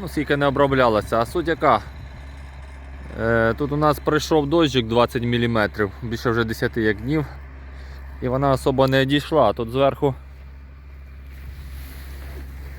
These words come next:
промокла, а сюди трошечки, ну, як, набирається, питається щось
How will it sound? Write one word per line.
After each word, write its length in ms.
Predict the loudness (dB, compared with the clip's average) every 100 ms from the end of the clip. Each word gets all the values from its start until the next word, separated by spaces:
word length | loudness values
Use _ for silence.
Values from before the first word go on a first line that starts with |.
| -14 -14 -14 -14 -14 -14 -12 -14 -14 -14 -2
промокла, 540 | 0 4 4 6 6 6
а 40 |
сюди 240 | 4 2
трошечки, 560 | 2 0 0 -4 -2 0 -2 -10 -16 -18 -18 -16 -12
ну, 140 | -4 2
як, 220 | 2 2
набирається, 560 | 0 2 4 4 2
питається 520 | -4 2 6 6 4 0
щось 240 | -2